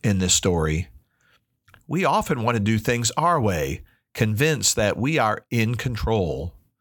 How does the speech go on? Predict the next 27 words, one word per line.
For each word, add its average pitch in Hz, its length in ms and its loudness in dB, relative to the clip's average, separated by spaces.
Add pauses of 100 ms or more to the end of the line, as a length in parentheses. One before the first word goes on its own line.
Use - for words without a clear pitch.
(800)
Now, 131 100 2
there's 156 180 0
a 160 40 0
lot 165 240 0
more 160 140 0
to 147 60 -2
say 135 280 2
on 127 80 2
the 110 80 0
subject, 95 420 0
but 151 120 -2
I 156 60 2
want 208 280 -2
you 214 60 -4
to 220 80 0
know 107 440 0 (260)
that 135 180 -2
there's 139 280 0
actually 175 420 0
something 113 880 0
or 127 220 2
someone 123 680 0
God 110 480 0
commands 160 680 0
you 107 160 2
to - 160 0
control. 85 720 -2